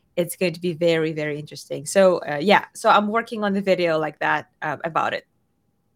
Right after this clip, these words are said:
also. <laughs> And then the back burner, there's lots of stuff I'm working on, but, uh, I've already recorded quite a bit, and, uh, it's fun to, it's fun that anyone can see those kind of videos, 'cause I can just upload them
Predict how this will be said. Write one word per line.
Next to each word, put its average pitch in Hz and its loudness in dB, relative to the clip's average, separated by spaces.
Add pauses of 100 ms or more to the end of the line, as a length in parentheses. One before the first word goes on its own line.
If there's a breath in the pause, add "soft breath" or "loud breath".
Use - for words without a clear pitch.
(240)
also. 226 -2
<laughs> 302 4
And 262 2
then 277 6
the 247 6
back 214 2
burner, 202 2
there's 190 -6
lots 185 -8
of 175 -20
stuff 165 -6
I'm 165 -10
working 165 -10
on, 196 -6
but, 160 -8
uh, 143 -4 (460 loud breath)
I've 175 -4
already 180 2
recorded 180 0
quite 175 -4
a 165 -4
bit, 147 -2
and, 143 -10
uh, 143 -6 (600)
it's - -4
fun 190 4
to, 160 -6 (260)
it's 208 -4
fun 311 0
that 285 0
anyone 233 -2
can 185 -6
see 254 -6
those 247 0
kind 151 -6
of 147 -10
videos, 151 -8
'cause 175 -6
I 185 -4
can 190 -8
just - -10
upload 214 -4
them 156 -6